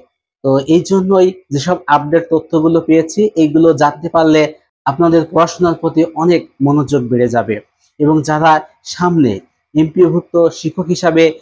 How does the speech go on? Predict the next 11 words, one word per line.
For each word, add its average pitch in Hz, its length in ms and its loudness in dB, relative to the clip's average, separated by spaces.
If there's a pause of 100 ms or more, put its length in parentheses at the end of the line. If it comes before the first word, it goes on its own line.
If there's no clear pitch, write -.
(120)
সুপারিশ 156 520 -2
পেয়েছেন 208 440 0 (380)
এবং 156 280 0
পাবেন 147 460 2 (260)
বা 139 120 2
চেষ্টা 185 360 -4
করতেছেন, 170 600 -2 (240)
তাদের 160 280 0
জন্যও 196 460 0 (280)
অনেক 151 280 -2
সুবিধা 143 580 0